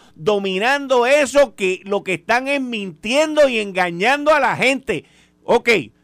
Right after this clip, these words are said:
vamos a decir que Puerto Rico puede estar cien por ciento con placas solares. Vamos a decirlo.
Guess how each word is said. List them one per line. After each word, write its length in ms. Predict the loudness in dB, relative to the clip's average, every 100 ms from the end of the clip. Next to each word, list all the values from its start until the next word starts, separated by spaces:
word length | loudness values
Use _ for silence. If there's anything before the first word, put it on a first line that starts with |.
| _
vamos 300 | -4 0 4 4
a 40 | 4
decir 360 | 0 -6 -8 _ _ _ 0
que 140 | 0
Puerto 360 | 0 -8 -2 -2
Rico 280 | 2 0
puede 180 | 4 2
estar 260 | 2 0 0
cien 440 | -4 -2 2 0
por 260 | 2 0 0
ciento 420 | -2 -2 2 4 4 4 _ _
con 240 | -6 -6
placas 420 | -2 0 2 0 0
solares. 500 | 0 2 0 -4 -4
Vamos 340 | 4 4 6
a 80 | 6
decirlo. 520 | 4 0 -4 -6 -10